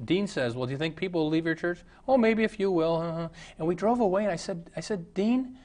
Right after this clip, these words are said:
what would it take to get that guy upset? If they denied the Trinity at his church, would he mind?" And Jackie, what we've got here is the frog in the kettle syndrome. You know the illustration.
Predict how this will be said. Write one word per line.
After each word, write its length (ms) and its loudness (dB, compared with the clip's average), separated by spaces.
what 180 6
would 100 8
it 140 0
take 240 0
to 80 0
get 160 -2
that 200 6
guy 180 8
upset? 640 -2
If 140 -4
they 100 8
denied 320 6
the 80 2
Trinity 540 6
at 40 4
his 160 2
church, 360 0
would 160 4
he 80 4
mind?" 520 2
And 120 0
Jackie, 320 6
what 220 2
we've 140 4
got 200 4
here 140 4
is 80 0
the 100 -4
frog 280 6
in 60 0
the 60 0
kettle 240 0
syndrome. 360 -4
You 100 0
know 100 4
the 120 4
illustration. 580 4